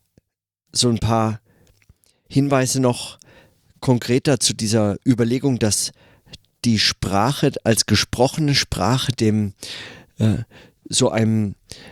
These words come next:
so einem, äh, so einer, so einer, so einer Innerlichkeit entspricht oder entspräche, seine Auseinandersetzung sowohl mit, äh, Husserl, zum Beispiel in diesem,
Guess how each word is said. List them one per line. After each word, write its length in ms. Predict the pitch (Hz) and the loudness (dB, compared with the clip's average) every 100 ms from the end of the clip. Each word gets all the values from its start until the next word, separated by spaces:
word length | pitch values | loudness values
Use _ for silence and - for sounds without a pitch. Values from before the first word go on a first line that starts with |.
| - - - _ _ _ _ _ | -20 -20 -20 _ _ _ _ _
so 280 | 254 - 113 | -4 0 0
einem, 600 | 82 110 110 107 104 98 - _ _ - _ | 0 0 0 0 -2 -6 -10 _ _ -14 _
äh, 560 | 110 104 95 90 - | 0 0 -2 -6 -4
so 160 | 127 127 | 0 0
einer, 420 | - 113 113 107 - - - | 0 0 0 -2 -6 -12 -8
so 260 | - - | -2 0
einer, 320 | 120 107 92 - - _ _ | 0 0 -2 -6 -14 _ _
so 200 | - - | -6 0
einer 200 | 113 110 | 2 0
Innerlichkeit 920 | - 160 151 113 - - 107 101 - - - - | 0 0 0 0 -2 -4 -4 -4 -8 -12 -18 -2
entspricht 760 | 113 - - 117 135 - - - _ _ | 0 0 0 0 0 -2 -6 -8 _ _
oder 240 | 120 110 | 0 0
entspräche, 760 | 104 - - 98 98 120 - 143 - - - - | 0 -2 -2 0 2 2 0 -2 -4 -16 -16 -4
seine 280 | 135 123 | 0 2
Auseinandersetzung 880 | 117 113 110 120 131 127 127 - 131 | 0 0 -2 0 0 0 0 2 0
sowohl 380 | 117 120 110 117 | 2 2 2 2
mit, 340 | 120 113 - - - - - - | 2 -2 -4 -12 -20 -20 -20 -8
äh, 220 | 113 110 101 | 0 2 2
Husserl, 480 | 123 - 151 143 139 - _ _ - - - | 2 2 0 0 -4 -10 _ _ -20 -20 -4
zum 180 | - 110 | 0 2
Beispiel 640 | 107 104 120 110 107 104 - - - | 2 2 2 2 0 -4 -14 -20 -10
in 160 | - 110 | 0 2
diesem, 520 | 104 107 107 101 98 | 2 2 2 0 -2